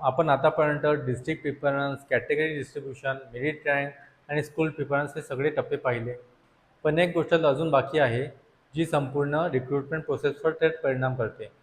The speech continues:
ती म्हणजे रिझर्वेशनचा इम्पॅक्ट. रिझर्वेशन म्हणजे फक्त टक्केवारी नव्हे, रिझर्वेशन म्हणजे कोणाला कुठल्या जागा कशा प्रकारे मिळणार हे ठरवणारी मुख्य की आहे.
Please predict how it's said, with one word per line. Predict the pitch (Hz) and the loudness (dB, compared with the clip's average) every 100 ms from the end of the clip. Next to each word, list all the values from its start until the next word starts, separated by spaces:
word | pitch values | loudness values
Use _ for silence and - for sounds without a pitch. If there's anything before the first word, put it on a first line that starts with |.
| _ _ _ 175 | _ _ _ -2
ती | |
म्हणजे | 170 160 143 143 160 - - _ | 0 0 0 0 -2 -6 -20 _
रिझर्वेशनचा | 135 139 170 156 - 143 131 147 175 160 | -2 4 6 6 2 -4 0 0 2 -2
इम्पॅक्ट. | 131 127 123 107 - - _ _ - | -4 2 2 0 -6 -20 _ _ -6
रिझर्वेशन | 131 170 180 170 170 | 2 6 6 4 -2
म्हणजे | 160 143 151 | -2 -2 -2
फक्त | 151 151 165 - | -2 -4 -4 -2
टक्केवारी | 117 156 156 160 | -2 2 2 4
नव्हे, | 160 139 139 165 - _ _ - | 2 0 0 -2 -6 _ _ -10
रिझर्वेशन | 131 160 165 151 156 | 2 4 4 2 -2
म्हणजे | 143 135 156 | -4 -2 -4
कोणाला | 151 135 139 143 143 143 | -2 -4 0 2 2 0
कुठल्या | 143 127 120 - 160 | -2 -8 -8 -2 2
जागा | 151 139 143 139 | 4 4 6 4
कशा | 139 123 165 | 0 -2 -2
प्रकारे | 165 143 147 | -2 0 0
मिळणार | 147 135 135 135 | 0 -4 -6 -6
हे | 120 143 | -2 -4
ठरवणारी | 156 - 139 135 139 156 | -2 0 0 2 -2 -2
मुख्य | 139 123 147 | -6 -10 -10
की | 147 156 | -8 -4
आहे. | 135 110 | -2 -4